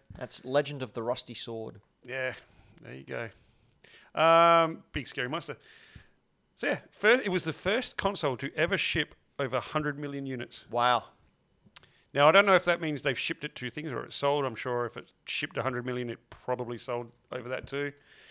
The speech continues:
Speaker 2: Uh, but that is pretty impressive.
Speaker 1: Mm.
Speaker 2: That is pretty impressive. Uh, games were released for this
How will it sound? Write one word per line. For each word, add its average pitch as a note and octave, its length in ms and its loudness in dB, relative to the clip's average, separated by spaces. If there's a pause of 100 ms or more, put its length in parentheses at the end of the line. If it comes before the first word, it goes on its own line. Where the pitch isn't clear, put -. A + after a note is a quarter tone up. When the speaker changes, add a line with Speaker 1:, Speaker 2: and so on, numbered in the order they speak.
(460)
Speaker 2:
Uh, C3+ 440 0
but C#3+ 200 -2
that D#3 220 10
is C#3 280 -2
pretty - 380 -8
impressive. A2 600 -8 (120)
Speaker 1:
Mm. C3 260 -12
Speaker 2:
That A#2+ 120 -8
is A#2 140 -10
pretty A#2 220 -8
impressive. A2+ 460 -6 (380)
Uh, C#3+ 400 8 (280)
games A#3 360 0
were A#3+ 100 0
released C#3+ 400 2
for - 80 -10
this A#2 340 -10